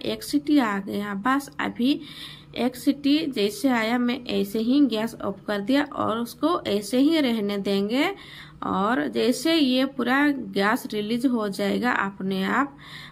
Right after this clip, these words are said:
प्रेशर रिलीज हो जाएगा। तो ये देखिए मैंने खोल के आपको मैंने दिखाया, ये सामने ही देखिए कितना खिला खिला बना है, एकदम खिला खिला और पूरा इतना टेस्टी बनता है सच में।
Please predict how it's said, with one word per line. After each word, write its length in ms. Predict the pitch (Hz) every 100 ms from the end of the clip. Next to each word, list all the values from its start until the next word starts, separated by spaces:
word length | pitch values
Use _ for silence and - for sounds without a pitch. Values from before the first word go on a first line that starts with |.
| -
प्रेशर 360 | 202 196 202 220
रिलीज 360 | 220 202 220 247
हो 180 | 240
जाएगा। 680 | 202 202 196 190 208 262 - - - - - 202
तो 540 | 196 202 247 381 - - - - -
ये 140 | 214
देखिए 760 | 196 202 - - 220 190 185 - -
मैंने 260 | 220 220 247
खोल 360 | - 254 214 190 -
के 100 | 294
आपको 440 | - 208 - 226
मैंने 240 | 240 254 294
दिखाया, 600 | 262 247 269 240 254 277
ये 280 | 277 247 277
सामने 420 | 262 208 190 185
ही 200 | 214 233
देखिए 480 | 214 208 - 262 285
कितना 460 | 208 202 202 233
खिला 420 | 240 - 196 185
खिला 360 | 190 220 240 254
बना 320 | 247 220 208
है, 340 | 208 247 330 - - - - -
एकदम 540 | 233 233 196 294 302 302
खिला 320 | - 220 202
खिला 300 | 202 226 220 - -
और 380 | 208 240 294
पूरा 360 | - - 240 269
इतना 460 | 233 - 196 214 285
टेस्टी 480 | 277 233 - -
बनता 400 | 202 190 190 190
है 280 | 196 214 247
सच 340 | 254 208 - 220
में। 280 | 247 294